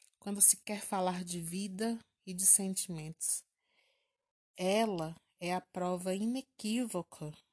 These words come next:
de que somos sensíveis, de que amamos muito o que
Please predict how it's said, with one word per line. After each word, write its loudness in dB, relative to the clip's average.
de -10
que -10
somos 2
sensíveis, -4
de -8
que -6
amamos 2
muito -2
o -10
que -10